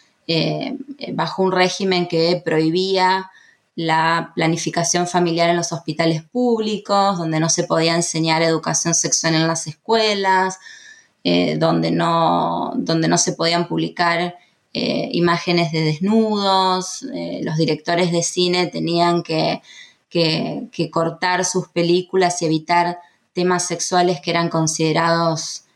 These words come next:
peligrosos o inmorales por el régimen. Es decir, en ese contexto, que, cómo cambia, qué ocurre, ¿no? Con la llegada de la libertad de expresión, con la llegada de la democracia. Este, y, y de alguna manera,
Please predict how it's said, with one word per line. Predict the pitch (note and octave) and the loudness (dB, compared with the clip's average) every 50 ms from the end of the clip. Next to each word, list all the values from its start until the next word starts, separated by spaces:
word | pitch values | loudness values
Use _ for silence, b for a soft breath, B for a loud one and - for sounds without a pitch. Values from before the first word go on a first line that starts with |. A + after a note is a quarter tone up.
| _ _ | _ _
peligrosos | - E3+ E3 D#3+ E3 D#3+ F3 F3 F3+ F3+ F3+ - - F3+ F3 - | -4 -2 0 0 2 2 2 2 2 2 2 0 0 -2 -2 0
o | E3+ | 0
inmorales | D#3+ D#3+ D#3+ D#3+ D#3 D#3 E3+ F3 F3 F3 F3 F3 F3 F3 E3+ D#3+ - - b b b b b b - | -2 -2 0 0 0 0 0 0 0 0 0 0 0 0 -2 -2 -4 -8 b b b b b b -8
por | E3 D#3+ | -4 -2
el | D#3+ D#3+ E3 | -2 -2 0
régimen. | E3 G3 G#3 G#3 G3 F#3+ - - - F3 F3 F3 F3 E3+ E3+ E3+ F3 F3 F3 B B B B B B B B - | 0 0 0 0 0 -2 -4 -4 -2 0 2 2 2 2 2 2 2 0 -2 B B B B B B B B -8
Es | - F3+ E3 | -6 -4 -4
decir, | E3+ - - F#3 E3+ | -4 0 0 0 0
en | F#3 G#3 | 2 0
ese | A3+ A3 - A3+ A3 | 0 2 0 0 0
contexto, | - G3+ G3 G3+ G3 G3 - A#3+ A3+ G#3+ G#3+ F3+ - - - F#3 F3+ F#3+ G3+ G3+ - b b b b b b b b _ _ _ _ - | 0 0 0 0 -2 -2 -2 0 0 2 0 0 -2 0 0 0 2 2 0 -2 -6 b b b b b b b b _ _ _ _ -6
que, | - G3+ F#3 G3 - - _ | -4 -4 -4 -4 -8 -12 _
cómo | - A3 G#3+ A3 A3 G#3+ G#3+ | -2 0 2 2 2 0 0
cambia, | - A#3+ A#3+ A3 G3+ F#3+ F#3+ F#3 F#3 F#3+ F#3 F#3 | 0 0 0 0 0 0 0 2 2 2 2 0
qué | - F#3+ | 0 -2
ocurre, | F#3+ F#3 - - A#3 A#3 A3 G3+ F3+ E3+ F3 F3+ F#3 F#3+ | -2 -2 -2 0 2 4 4 4 2 2 2 0 2 0
¿no? | G3 F3+ F3 F3+ F#3 F#3 | 0 2 2 2 2 2
Con | F3+ - E3 E3+ F3 F#3 G3 F#3 | 0 0 2 2 2 2 2 -2
la | E3+ | -2
llegada | D#3 - - E3+ E3+ E3+ F3 F3 | -2 -2 -2 0 0 2 2 2
de | E3+ | 2
la | E3+ E3+ E3 | 0 -2 -2
libertad | D#3+ E3 E3 E3+ E3 - E3+ | 0 0 0 -2 2 2 2
de | E3+ | 2
expresión, | D#3+ - - E3+ E3+ - - A3 G#3 G#3+ G#3 G#3 G#3 G3 | 0 -2 -2 -2 -2 0 0 0 2 2 2 2 0 0
con | F3+ E3+ D#3+ | -2 -2 -2
la | D#3+ | 0
llegada | D#3 - - E3+ E3 E3+ E3+ | -2 0 0 0 0 0 2
de | E3+ | 2
la | E3+ E3 | 2 2
democracia. | D#3+ D#3+ D#3+ D#3 D#3 - G3 G#3 G3+ G3 F#3 F3 - - F3+ E3+ F3 F3 E3+ - B B B B B B B B B B B B B B B B B - | 2 2 0 -2 -4 -2 0 2 2 2 0 -2 -4 -4 -2 -2 -2 -2 -4 -6 B B B B B B B B B B B B B B B B B -4
Este, | - F3 E3 D#3 D#3 _ - - - - - - - - | -2 0 0 -2 -4 _ -4 -2 0 0 0 0 -2 0
y, | - - F3+ E3+ F3 - - | 2 2 2 2 2 -2 -2
y | - F3+ | -2 0
de | F3 F3+ | 0 2
alguna | F3+ F#3 F#3+ G3+ G3+ G#3 | 2 2 0 0 0 0
manera, | G#3 G3+ G3+ G3+ G3+ G#3 G#3 A3 A3+ A3+ A3 A3 G#3 D#3 D3+ _ | 0 0 0 0 0 -2 0 0 0 0 0 -2 -4 -8 -14 _